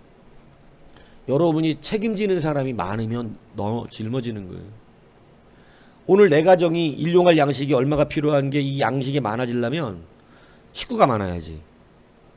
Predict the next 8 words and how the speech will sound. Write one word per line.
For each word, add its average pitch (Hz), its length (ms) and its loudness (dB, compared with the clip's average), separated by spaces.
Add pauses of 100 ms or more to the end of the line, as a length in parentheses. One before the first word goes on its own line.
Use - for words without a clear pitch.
(1900)
여러분이 175 440 6
책임지는 190 600 0
지경은 131 680 -2 (1040)
내가 139 240 2
책임지는 190 600 0
사람들이 131 420 -2
많아지는 110 500 -6
겁니다. 85 360 -12